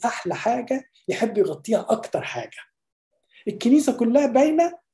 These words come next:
الهيكل متغطي خالص. كمان الحاجات الجنسية يا حبيبي اللي ربنا حاططها في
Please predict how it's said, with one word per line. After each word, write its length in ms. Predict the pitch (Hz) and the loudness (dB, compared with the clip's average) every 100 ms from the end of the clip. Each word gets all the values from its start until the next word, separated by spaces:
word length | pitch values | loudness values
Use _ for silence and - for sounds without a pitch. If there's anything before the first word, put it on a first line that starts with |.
| _ | _
الهيكل 380 | 127 151 185 160 | -6 -4 -2 0
متغطي 380 | 156 139 147 151 | 0 0 0 -2
خالص. 640 | - 135 117 117 - - _ _ _ | -2 -2 -2 -6 -14 -16 _ _ _
كمان 320 | - 170 262 247 | -6 0 2 2
الحاجات 460 | - 147 156 208 | -2 -8 -6 -4
الجنسية 580 | 165 123 120 - - 175 | -4 -6 -8 -10 -10 -8
يا 80 | 135 | -8
حبيبي 340 | - 135 143 | -8 -10 -8
اللي 120 | 120 | -8
ربنا 380 | 123 117 135 165 | -8 -6 -6 -6
حاططها 440 | - 127 180 - | -8 -10 -12 -10
في 80 | 127 | -16